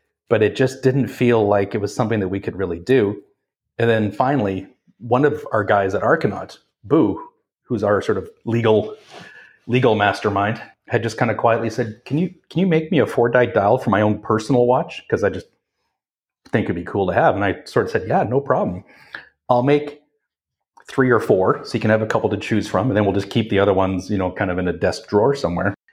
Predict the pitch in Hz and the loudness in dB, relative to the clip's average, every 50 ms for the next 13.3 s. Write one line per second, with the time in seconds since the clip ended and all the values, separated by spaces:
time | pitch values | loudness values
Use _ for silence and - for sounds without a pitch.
0 | _ _ _ _ 135 127 110 113 113 110 147 - - - 113 95 92 95 107 123 | _ _ _ _ 0 0 2 2 0 0 0 -2 0 0 0 2 2 0 -2 -4
1 | - - - _ _ _ - 110 98 92 - - 131 143 - - 117 110 101 - | -4 -12 -16 _ _ _ -14 -14 -14 -4 -2 2 2 2 2 2 0 2 2 2
2 | 92 104 113 - - - - - _ 120 117 107 98 - 123 104 - - _ _ | 2 0 0 -2 -8 -12 -14 -14 _ -6 -6 -4 -2 -2 -2 -2 -2 -10 _ _
3 | _ _ _ _ _ _ _ _ _ - 117 107 95 123 147 123 101 101 101 - | _ _ _ _ _ _ _ _ _ -8 -8 -4 -2 0 0 0 -2 -4 -10 -16
4 | _ _ _ _ _ _ _ _ - - - 123 131 147 135 101 95 101 - - | _ _ _ _ _ _ _ _ -20 -4 0 2 4 4 4 2 0 -2 -8 -14
5 | - - - _ _ _ _ - - - 139 139 139 135 117 98 - 120 110 123 | -20 -20 -20 _ _ _ _ -6 0 0 0 2 2 0 -2 0 0 0 0 2
6 | 135 98 95 98 92 - - - 101 - - 131 120 113 110 - 107 104 - - | 0 0 0 -2 -4 -4 -2 -4 -4 0 0 0 0 0 0 -2 -6 -10 -2 0
7 | - 101 104 101 107 110 107 104 104 - - - - _ _ _ _ _ _ _ | 0 0 0 2 2 2 2 2 0 0 -4 -12 -18 _ _ _ _ _ _ _
8 | _ _ _ _ _ _ _ _ _ _ _ - - - 135 135 107 98 98 - | _ _ _ _ _ _ _ _ _ _ _ -4 0 2 2 4 2 0 -2 -2
9 | - 104 87 90 - 98 95 98 101 92 - - - 82 - - - 107 92 92 | -4 -4 -4 -4 -6 -4 -4 -4 -6 -2 -2 -2 -2 -2 -10 -6 -6 -4 0 2
10 | 123 127 135 135 - - 92 - - 92 87 85 - 87 87 87 90 87 82 104 | 2 2 2 0 -2 -4 -2 -2 -4 -6 -6 -6 -6 -6 -6 -8 -8 -8 -10 -12
11 | 104 - _ _ _ _ _ _ _ _ - _ _ _ _ _ _ _ _ _ | -14 -16 _ _ _ _ _ _ _ _ -20 _ _ _ _ _ _ _ _ _
12 | _ - 113 - 104 104 - 151 123 107 - 104 - - - - 196 190 - - | _ -4 -2 -2 -2 0 0 0 0 0 -2 -4 -6 -6 -4 -4 -4 -4 -4 -6
13 | - - - - - | -10 -12 -14 -16 -20